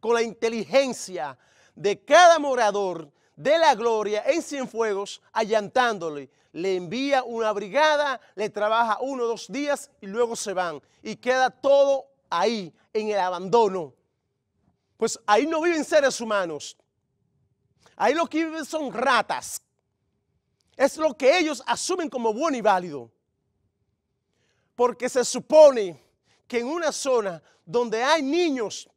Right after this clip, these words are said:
donde está la niñez, ¿quién vela por la niñez empobrecida de este país? Como eso es un barrio,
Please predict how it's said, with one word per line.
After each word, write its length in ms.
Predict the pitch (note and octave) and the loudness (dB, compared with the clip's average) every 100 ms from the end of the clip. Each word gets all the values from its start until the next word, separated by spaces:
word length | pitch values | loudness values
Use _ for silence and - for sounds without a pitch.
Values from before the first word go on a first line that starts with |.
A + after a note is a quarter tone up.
| _ - | _ -6
donde 240 | A#3+ A3+ | -4 -4
está 260 | - D4+ D#4 | -4 0 2
la 140 | C#4+ | 2
niñez, 600 | A#3 A3+ D4 C4+ A#3 - _ _ _ _ _ _ _ _ _ _ _ _ _ _ _ _ _ | 0 -4 -2 -2 -2 -8 _ _ _ _ _ _ _ _ _ _ _ _ _ _ _ _ _
¿quién 280 | - F4+ F4+ | -2 0 4
vela 320 | C#4 D4+ B3+ | 6 8 6
por 200 | A#3 C4 | 2 0
la 180 | B3 A#3+ | 2 0
niñez 540 | A#3+ A#3+ D4+ D4 - _ | 0 -2 -2 -4 -8 _
empobrecida 760 | C4+ - B3+ A#3 A3+ D#4 D4 A#3 | -6 -2 -2 -2 -4 -2 -2 0
de 120 | B3 | -2
este 260 | B3+ B3 G3 | -2 -6 -4
país? 440 | G3 F#3 C#3+ - _ _ _ _ _ _ _ | -4 -6 -12 -18 _ _ _ _ _ _ _
Como 180 | C#3+ E3 | -20 -18
eso 120 | G#3 | -16
es 100 | - | -14
un 120 | G#3+ | -6
barrio, 640 | A3 A3 G3+ F#3 F3 D#3 | 0 0 0 -6 -14 -16